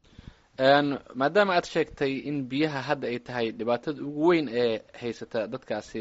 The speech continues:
aanan la diiwaan gelinin, ee, tuban xeryaha, ee,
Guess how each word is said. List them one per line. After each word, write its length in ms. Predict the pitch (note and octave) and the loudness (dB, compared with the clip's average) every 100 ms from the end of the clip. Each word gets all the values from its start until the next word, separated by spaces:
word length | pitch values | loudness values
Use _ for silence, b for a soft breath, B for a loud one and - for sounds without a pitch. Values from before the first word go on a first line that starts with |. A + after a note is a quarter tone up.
| G#2+ | -6
aanan 340 | F#2+ G#2+ A2 G#2+ | -4 -4 -4 -4
la 60 | |
diiwaan 380 | G#2+ A#2 B2 A#2 | -4 -2 -2 -2
gelinin, 400 | G#2 G2+ - A#2+ - | 0 0 0 0 0
ee, 220 | - - | -2 -6
tuban 260 | - A#2 A#2+ | -6 -4 -4
xeryaha, 340 | - C3 C3 B2+ B B B B B - | -2 -2 -2 -6 B B B B B -4
ee, 240 | C3+ B2+ | 0 0